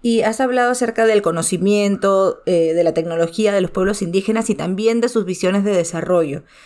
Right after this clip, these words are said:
¿Por qué crees que es importante incluir a los pueblos indígenas en los procesos que se llevan a cabo con proyectos y programas desde un inicio? ¿Por qué crees que es importante involucrarlos,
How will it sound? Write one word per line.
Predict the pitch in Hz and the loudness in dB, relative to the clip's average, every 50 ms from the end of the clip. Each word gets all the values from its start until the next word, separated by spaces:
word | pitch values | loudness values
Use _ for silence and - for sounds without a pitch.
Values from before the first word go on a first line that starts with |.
| - _ | -20 _
¿Por | - - 226 233 | -2 0 0 2
qué | 262 262 | 2 0
crees | 262 269 269 277 262 | 0 0 -2 -2 -2
que | - - 262 262 254 | -2 -2 0 2 2
es | 247 254 - - | 0 -2 -2 0
importante | 233 240 233 220 - 190 190 185 - - 196 202 202 196 - 208 | 2 2 2 2 2 0 0 -2 -2 -2 -2 -2 0 0 -2 -2
incluir | 214 208 - 175 165 165 | -2 -2 -2 -2 -2 0
a | 180 | 0
los | 190 175 - | -2 -2 0
pueblos | - 180 175 175 180 190 - - | 0 0 0 0 -2 -4 -6 -6
indígenas | 190 175 170 165 180 175 165 190 180 180 180 190 - - _ _ | -6 -4 -4 -4 -6 -6 -4 -4 -4 -4 -4 -6 -8 -12 _ _
en | - 185 175 170 170 | -4 -2 -2 0 0
los | 170 170 165 | 0 -2 -2
procesos | - - 185 180 175 165 170 - 220 208 208 202 - 220 208 | -4 -2 0 0 0 0 0 0 0 0 0 0 -2 -4 -2
que | - - | -2 -6
se | - - 190 | -4 -4 -2
llevan | 180 190 196 190 190 | 0 0 0 0 -2
a | 180 175 | -4 -2
cabo | - 180 185 190 | 0 0 0 2
con | 190 180 175 175 | 0 0 -2 0
proyectos | 170 170 165 165 175 196 202 196 - - - - 202 208 208 202 - - | 0 -2 -2 0 0 0 0 0 -4 -8 -4 0 0 0 0 -4 -8 -10
y | 180 | -8
programas | 175 - 175 165 170 175 180 180 196 196 202 190 | -4 0 2 2 2 2 2 2 0 0 0 0
desde | 190 190 180 165 180 208 | -2 -2 -2 0 0 0
un | 214 214 | 2 2
inicio? | 208 208 208 202 190 175 175 - - 156 151 | 2 2 2 2 2 0 -2 -4 -4 -4 -2
¿Por | 170 165 - | -2 -2 -2
qué | 196 185 | -2 -2
crees | 202 208 214 208 - | 0 0 0 0 -2
que | - | -4
es | 202 208 | -4 -2
importante | 220 202 202 170 - 185 180 180 202 | -2 -4 -4 -4 -4 -4 -4 -2 -2
involucrarlos, | 202 196 185 170 165 165 190 196 196 196 185 180 185 190 196 | -2 0 0 0 0 0 0 0 0 0 0 -2 -2 -4 -6